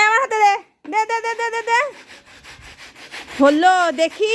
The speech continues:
ব্রাশের নিচে কি অবস্থা হয়েছে, সব বেঁকে চলে যাবে। আর বলো, ওই জামা কাপড় কাচাই যাবে না দিয়ে, কিচ্ছু করা যাবে না। যেখানে জিনিস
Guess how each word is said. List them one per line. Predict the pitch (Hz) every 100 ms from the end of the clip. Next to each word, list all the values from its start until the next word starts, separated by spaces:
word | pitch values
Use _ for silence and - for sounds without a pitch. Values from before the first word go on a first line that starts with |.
| 466
ব্রাশের | 403 381 339 403
নিচে | 370 311
কি | 392
অবস্থা | 370 381 - 403
হয়েছে, | 359 349 415 453 571 _ _ _
সব | - 466 453 403
বেঁকে | 403 -
চলে | 381 370
যাবে। | 330 311 302 _ _ -
আর | 359
বলো, | 381 403 381
ওই | 381 294
জামা | 359 359
কাপড় | 370 392
কাচাই | 370 392
যাবে | 392 359
না | 339 294
দিয়ে, | 277 294 320 - _ _ _
কিচ্ছু | 381 381 415
করা | 381
যাবে | 359 339 302
না। | 285 - _ _ _ _ _ _ _ _ _ _ - _ 240
যেখানে | 359 403 381
জিনিস | 427